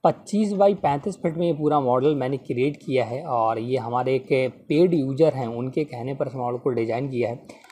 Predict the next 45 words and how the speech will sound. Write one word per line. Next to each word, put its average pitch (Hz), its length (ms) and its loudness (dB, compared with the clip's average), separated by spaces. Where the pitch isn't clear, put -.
और 185 80 4
उन्हीं 196 280 4
की 202 100 0
requirement 165 680 2
के 156 60 4
according 123 360 2
design 110 340 -4
किया 113 160 -4
है। 107 60 -8
जो 151 120 0
उनकी 143 200 0
requirement 131 600 0
थी, 156 160 -8
उनको 135 300 0
डबल 131 520 0
story 139 340 -2
building 127 360 0
चाहिए 135 260 2
थी, 156 180 -6
तो - 480 -6
उन्हीं 208 180 6
के 214 100 2
कहने 160 320 0
पर 165 140 0
इस 143 100 -2
model 127 200 2
को 139 120 0
design 120 400 -2
किया 131 240 -2
है। 127 60 -2
मैं - 460 -10
पूरा 196 340 6
discuss 147 360 -2
करने 147 260 0
वाला 127 200 2
हूँ। 143 120 -6
तो 170 80 -2
front 202 340 0
elevation 196 400 2
की 185 80 0
पहले 165 220 0
अगर 165 160 2
हम 135 100 -2
बात 120 300 2
करें 147 220 2